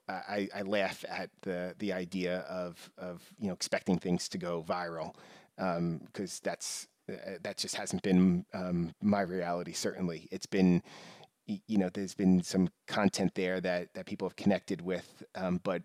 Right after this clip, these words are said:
you know, to think that you're just gonna post something and it's just automatically gonna go viral, I think is a bit of a, a bit of a joke and a, and a lesson that I, that I learned. The other one is the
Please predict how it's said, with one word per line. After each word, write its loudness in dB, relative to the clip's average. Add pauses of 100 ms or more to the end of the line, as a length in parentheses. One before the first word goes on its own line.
(140)
you 0
know, 0
to -8
think 4
that -4
you're -6
just -6
gonna 2
post -2
something 2
and 2
it's -4
just -6
automatically 0
gonna 2
go -4
viral, -4
I -10
think -4
is -10
a -6
bit -4
of -6
a, -4
a -10
bit -6
of -8
a -4
joke -4
and 0
a, -4 (360)
and 4
a 2
lesson 2
that 0
I, -4
that -4
I -4
learned. -4 (460)
The 6
other 10
one 12
is 4
the -2